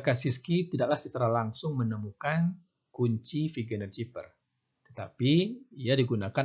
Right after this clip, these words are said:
untuk membantu menemukan panjang kunci Vigener chipper. Metode Kasiski ini memanfaatkan keuntungan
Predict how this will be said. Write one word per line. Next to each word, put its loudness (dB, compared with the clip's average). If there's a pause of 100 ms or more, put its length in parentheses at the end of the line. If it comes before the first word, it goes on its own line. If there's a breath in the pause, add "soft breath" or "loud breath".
untuk -4
membantu 2
menemukan -4 (160)
panjang 0 (320)
kunci -6
Vigener -8
chipper. -10 (1500)
Metode 6
Kasiski 2
ini 4
memanfaatkan 2
keuntungan -4